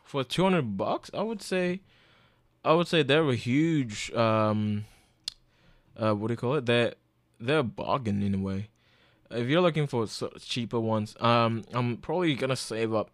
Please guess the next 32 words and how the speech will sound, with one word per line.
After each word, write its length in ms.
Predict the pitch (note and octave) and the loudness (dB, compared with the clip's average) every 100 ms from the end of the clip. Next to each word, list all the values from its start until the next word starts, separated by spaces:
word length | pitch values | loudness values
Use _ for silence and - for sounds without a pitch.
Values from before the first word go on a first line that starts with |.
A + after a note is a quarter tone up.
| _ _ _ _ - | _ _ _ _ -6
I'm 80 | B2+ | -4
still 160 | D4+ | -4
pretty 200 | A#3+ C#3 | 0 0
happy 240 | A2+ A#2+ G#2 | 2 0 -4
with 120 | G2+ | -6
them. 160 | G2+ | -8
I, 180 | G2+ - | -8 -6
I 40 | A2+ | -4
just 240 | B2+ - | -4 -2
got 200 | A#2+ G#2 | -2 -2
them 140 | A2 | -4
a 40 | G#2 | -6
few 180 | - G2+ | -4 -4
months 300 | G2 G2 F#2+ | -4 -6 -10
ago. 240 | G2 F#2+ - _ - - _ - | -8 -10 -12 _ -20 -20 _ -6
I'm 340 | A2 G#2 G2+ | -4 -2 -4
still 300 | - E3+ G#2 _ | -2 -2 -2 _
extremely 460 | - - E3 D#3 A2+ | -8 -2 0 0 2
happy 240 | G2+ G#2 | 0 -2
with 160 | G2 F#2+ | -4 -4
them. 180 | G2 | -2
But 200 | G2 G#2+ _ _ _ _ | -2 -4 _ _ _ _
if 200 | A#2 A#2+ | -4 4
I 100 | C3 | 6
were 240 | D3 E3+ E3+ | 6 6 4
to 260 | - C#3 | 2 0
upgrade, 460 | - A#2 A#2+ B2+ C#3+ | 4 2 4 2 4
I 60 | |
would 160 | G#2 G2+ | 0 0
go 180 | G#2+ G#2+ | -2 -2
for 160 | - | -4
the, 320 | G2+ G2 G2 | -6 -4 -4